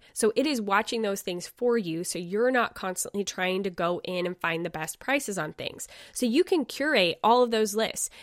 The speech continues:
You can go in there, you can categorize them if you want to, you can completely organize it, and it's all free, by the way. Joining Honey is completely free. And so you put it all in there. You could have a list for all of your skincare items. You could have a list for all of the different gifts you're looking for for your kids for Christmas.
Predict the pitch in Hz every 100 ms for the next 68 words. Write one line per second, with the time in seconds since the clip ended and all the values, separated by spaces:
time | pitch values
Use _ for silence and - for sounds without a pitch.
0 | - 277 359 294 262 226 233 240 233 226
1 | 208 226 - 175 - 262 277 269 269 254
2 | 247 254 233 233 - 226 226 220 - 233
3 | 202 202 175 180 - 294 302 - 277 -
4 | 240 247 247 233 220 220 220 208 - -
5 | - 240 240 262 311 - 208 170 220 190
6 | 190 180 165 180 185 202 214 202 180 180
7 | 180 185 185 190 214 - 175 165 - -
8 | - - 233 233 240 214 214 294 330 320
9 | 294 277 277 277 285 - - 240 262 247
10 | 226 208 202 202 202 202 - 208 196 -
11 | 202 208 208 202 233 226 240 202 185 175
12 | 160 180 190 214 208 202 202 190 - -
13 | 190 - - 208 208 202 202 190 185 196
14 | 208 - 214 208 202 208 196 202 196 -
15 | 202 202 - 220 214 - 196 165 165 -
16 | 170